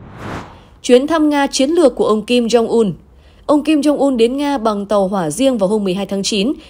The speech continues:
để hội đàm với Tổng thống Vladimir Putin, trong bối cảnh Washington cảnh báo khả năng hai bên giao dịch vũ khí.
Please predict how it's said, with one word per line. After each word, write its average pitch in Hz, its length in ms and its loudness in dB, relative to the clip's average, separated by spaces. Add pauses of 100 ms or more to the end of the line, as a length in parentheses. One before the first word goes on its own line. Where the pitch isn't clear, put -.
để 202 140 0
hội 202 200 2
đàm 208 220 -4
với 240 140 0
Tổng 233 240 0
thống 190 180 -4
Vladimir 220 540 -2
Putin, 202 440 -4 (320)
trong 285 180 -2
bối 269 140 4
cảnh 254 240 -2
Washington 202 560 -4
cảnh 165 260 -2
báo 170 240 -2
khả 226 140 -4
năng 180 220 -2
hai 190 160 -2
bên 190 240 0
giao 254 260 2
dịch 233 220 -4
vũ 208 140 0
khí. 202 320 -2